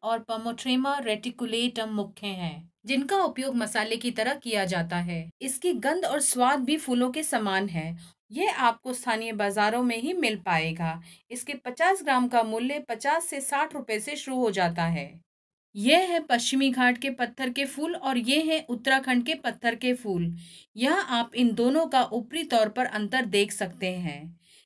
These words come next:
इन दोनों का रंग लगभग एक समान है, परंतु ये वाला पत्थर का फूल दूसरे की तुलना में पत्तों की तरह थोड़ा पतला है। ये वाले पत्थर के फूल का स्वाद और गंध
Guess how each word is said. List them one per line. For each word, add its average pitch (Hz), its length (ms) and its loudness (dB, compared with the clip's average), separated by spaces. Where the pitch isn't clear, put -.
इन 247 200 6
दोनों 262 320 4
का 285 140 2
रंग 254 260 4
लगभग 220 420 0
एक 240 180 -2
समान 175 420 2
है, 165 300 0
परंतु 247 320 0
ये 262 300 0
वाला 233 320 2
पत्थर 202 400 -2
का 196 160 -2
फूल 269 260 -6
दूसरे 226 440 -4
की 285 140 -8
तुलना 202 380 -4
में 240 240 -6
पत्तों 220 340 -10
की 302 160 -8
तरह 220 240 -2
थोड़ा 220 260 -2
पतला 220 460 -4
है। 160 300 -8
ये 320 240 4
वाले 285 280 6
पत्थर 262 400 -2
के 277 180 -2
फूल 247 260 0
का 233 160 2
स्वाद 226 580 0
और 233 180 2
गंध 180 580 2